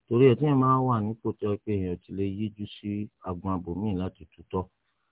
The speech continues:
Tí èèyàn ò sì rí pé tí èèyàn bá fi rìn síwájú díẹ̀, èèyàn ti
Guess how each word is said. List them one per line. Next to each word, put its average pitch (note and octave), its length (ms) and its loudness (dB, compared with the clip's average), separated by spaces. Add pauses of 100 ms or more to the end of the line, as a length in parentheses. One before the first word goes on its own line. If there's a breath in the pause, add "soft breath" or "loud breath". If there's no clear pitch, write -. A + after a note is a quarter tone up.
(280)
Tí - 120 -8
èèyàn D3+ 160 4
ò G2 80 2
sì F2+ 180 -6
rí G2+ 200 -2
pé A#2+ 480 -2
tí - 120 -20
èèyàn A#2+ 200 0
bá G#2+ 140 -2
fi G2+ 160 -6
rìn F#2+ 240 -4
síwájú G#2 440 -4
díẹ̀, G#2 280 -2 (200)
èèyàn F#2 300 -6
ti - 140 -14